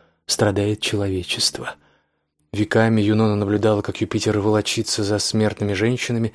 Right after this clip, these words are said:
но когда она, пылая праведным гневом, уходит от него, его божественный норов берёт верх. Не задумываясь о последствиях, он мечет такие мощные молнии, что даже загробный мир трещит по швам,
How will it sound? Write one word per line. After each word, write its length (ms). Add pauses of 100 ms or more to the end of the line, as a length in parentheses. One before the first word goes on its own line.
(220)
но 80
когда 300
она, 340
пылая 400
праведным 580
гневом, 420 (240)
уходит 500
от 100
него, 320 (380)
его 160
божественный 560
норов 420 (100)
берёт 360
верх. 400 (680)
Не 100
задумываясь 580
о 120
последствиях, 880
он 200
мечет 300
такие 320
мощные 420
молнии, 480 (200)
что 160
даже 160
загробный 440
мир 240
трещит 480
по 140
швам, 420